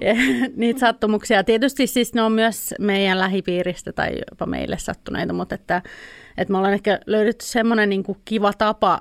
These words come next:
jakaa sellaista niinku yhteisiä häpeällisiä hetkiä, kun niitä ei tarvitse kertoa niinku omakohtaisesti, vaan, mm. vaan niinku kaverin kautta.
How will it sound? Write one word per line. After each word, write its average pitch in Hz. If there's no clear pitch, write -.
jakaa 185
sellaista -
niinku -
yhteisiä 185
häpeällisiä 185
hetkiä, 180
kun 170
niitä 175
ei 175
tarvitse 180
kertoa 190
niinku 202
omakohtaisesti, -
vaan, -
mm. 214
vaan 240
niinku 208
kaverin 226
kautta. 240